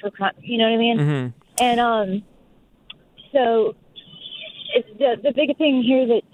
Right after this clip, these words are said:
Speaker 1: is not happening is the fact that all they did was push us behind a gate. There's no services, there's no mental health,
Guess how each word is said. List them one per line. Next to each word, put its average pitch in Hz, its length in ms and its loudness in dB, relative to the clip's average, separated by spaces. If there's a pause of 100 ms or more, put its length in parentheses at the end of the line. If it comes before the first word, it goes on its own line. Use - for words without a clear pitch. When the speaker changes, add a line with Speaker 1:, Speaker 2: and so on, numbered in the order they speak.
(120)
Speaker 1:
is 247 180 0
not 226 200 0
happening 226 420 0
is 202 160 0
the 208 80 -8
fact 226 300 -2
that 214 220 0 (600)
all 269 160 0
they 311 100 0
did 254 200 0
was 240 100 -2 (120)
push 240 200 -2
us 233 160 -4
behind 208 260 -2
a 185 120 0 (100)
gate. 165 280 0 (320)
There's 220 320 2
no 254 360 2
services, 240 600 0
there's 208 200 0
no 240 340 2 (320)
mental 247 260 2
health, 233 360 0